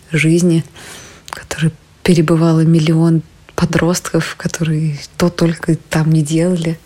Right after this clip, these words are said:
А, ну да, ещё там был балкон, конечно же, на нём курило, наверное, по двадцать пять-пятьдесят человек за раз. Но всё ещё это была детская комната, из которой я уехала только лет восемнадцать.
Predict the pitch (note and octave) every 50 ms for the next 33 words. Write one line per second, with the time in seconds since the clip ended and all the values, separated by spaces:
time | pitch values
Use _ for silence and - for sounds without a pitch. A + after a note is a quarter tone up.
0 | - - - - - - - - F#3+ - F3 E3+ E3+ - - - - - - -
1 | - E3 D#3+ F3 E3+ E3 D#3 D#3+ D#3+ D3+ - - - F3 F#3 F#3 F3+ - - E3+
2 | D#3 E3 E3 - - E3+ D#3 D#3+ D#3 D#3 D#3 D#3 D#3 D#3 D#3+ D#3+ - - - -
3 | - F3 D#3+ D#3+ D#3+ E3+ E3+ E3 D#3 D#3 D#3 D3+ D#3+ D3+ - - E3+ D#3+ E3 D#3+
4 | E3 E3 - - - - _ - F3+ E3+ E3 E3 - - - - E3 D#3 - -
5 | - E3+ E3 E3 - - E3 E3 D#3+ D#3+ E3+ E3 E3 - E3 E3+ E3 E3 F#3 F#3
6 | - - _ _ - F3+ F3 E3+ F#3 - - - - F3 A#3+ - - - - -
7 | - - G3+ G3 F3+ F3 E3+ E3+ F3 F3 - - - F3 - - - E3+ F3 F#3
8 | F#3 - - F3+ - - - - E3+ - - E3+ E3+ E3 E3 E3 E3 E3 E3 E3
9 | E3 F3 E3 - - E3+ E3+ E3+ F3 E3+ - - - - - - _ - E3 -
10 | - - - E3+ F3 E3 - F3 E3+ E3 - - E3 F3 E3+ E3+ F3+ - - -
11 | - -